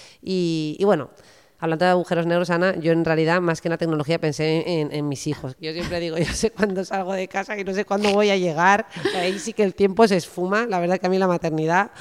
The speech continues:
sí me ha venido a cambiar mi concepción del tiempo. Se acabó la eficacia, la productividad.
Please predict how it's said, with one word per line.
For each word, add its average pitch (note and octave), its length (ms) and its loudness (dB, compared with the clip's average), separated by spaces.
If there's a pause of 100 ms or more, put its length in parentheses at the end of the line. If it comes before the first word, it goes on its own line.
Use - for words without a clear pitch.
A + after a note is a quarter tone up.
(220)
sí A#3+ 300 -4
me A3 80 2
ha G#3 40 2
venido G3+ 260 4
a G3+ 40 2
cambiar F#3 480 2
mi G3 140 -2
concepción D#3+ 480 -2
del D3+ 160 -4
tiempo. C#3+ 360 -8
Se D#3 120 -8
acabó D#3 320 2
la F#3 160 6
eficacia, E3 560 -2
la F#3 100 2
productividad. D#3+ 760 -4